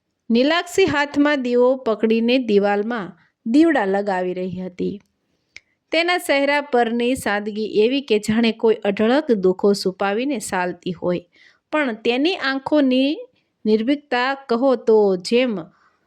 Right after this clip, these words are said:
રણમાં આંધળી રેતી ફૂંકાય તેમ ચમકતી. અચાનક પાછળથી તીખી, ઝેરી અને તુસ્તા ભરેલી અવાજે શાંતિને કાપી નાખી.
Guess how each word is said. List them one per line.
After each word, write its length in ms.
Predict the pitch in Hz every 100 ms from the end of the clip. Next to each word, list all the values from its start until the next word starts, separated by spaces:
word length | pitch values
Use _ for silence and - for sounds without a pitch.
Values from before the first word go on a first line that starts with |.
| _ _ _ _ _ _ _ _ _ _ -
રણમાં 600 | 214 262 320 339 302 240
આંધળી 320 | 247 262 330
રેતી 340 | 254 226 240
ફૂંકાય 480 | 240 220 214 254 277
તેમ 600 | 277 247 254 214 180 170 170 _ _ _ _ -
ચમકતી. 720 | 262 269 202 165 175 165 190 - - _ _ _ _ _
અચાનક 480 | 233 277 359 359 359 349
પાછળથી 640 | 262 247 262 294 302 311
તીખી, 460 | 302 254 247 - 262
ઝેરી 440 | 226 220 214 233
અને 600 | - 208 208 202 190 180 - - _ _ _
તુસ્તા 400 | 294 311 - 339
ભરેલી 460 | 294 254 240 233 240
અવાજે 720 | 208 208 202 208 214 254 190
શાંતિને 640 | 175 - 262 311 226 220 254
કાપી 420 | 254 247 - 180
નાખી. 640 | 180 180 - 180 180 185